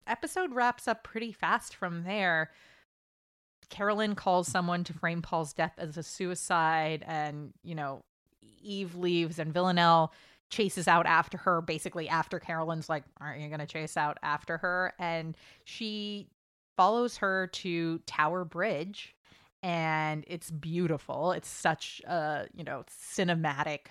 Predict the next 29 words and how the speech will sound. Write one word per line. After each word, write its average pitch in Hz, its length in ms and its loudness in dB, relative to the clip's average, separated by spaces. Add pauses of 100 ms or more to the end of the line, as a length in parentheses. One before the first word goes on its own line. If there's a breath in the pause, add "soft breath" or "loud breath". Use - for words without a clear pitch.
(120)
shot. 160 640 0 (600 loud breath)
And 170 320 0
Villanelle 170 460 0
says 165 320 0
that - 160 -4
she - 140 -6
doesn't 151 260 -4
wanna 143 180 -4
do 196 260 -2
it 196 100 2
anymore, 180 880 0
and 156 140 -8
Eve 165 240 -8
says, 156 280 0
"What's 190 300 -6
happened 175 500 -2
to 196 200 -6
us?" 202 360 0 (480 loud breath)
And 180 140 -2
for 202 100 0
the 196 120 0
first - 560 -6
time, 208 560 0
maybe 320 520 -6
ever 185 300 0
in 165 140 -4
this 165 160 -6
series, 156 680 -6 (540 soft breath)
Eve 208 440 -6